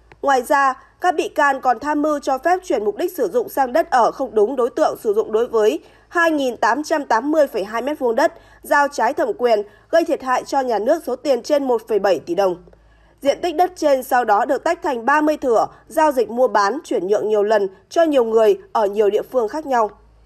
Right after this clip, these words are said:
Liên quan đến vụ án này, trước đó Thông tấn xã Việt Nam đã thông tin, ngày hai mươi bảy tháng hai,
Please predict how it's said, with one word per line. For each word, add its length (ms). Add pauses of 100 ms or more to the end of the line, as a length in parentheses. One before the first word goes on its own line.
(480)
Liên 200
quan 240
đến 140
vụ 100
án 240
này, 280 (200)
trước 200
đó 240
Thông 220
tấn 180
xã 200
Việt 200
Nam 200
đã 120
thông 200
tin, 240 (340)
ngày 160
hai 120
mươi 120
bảy 260
tháng 140
hai, 300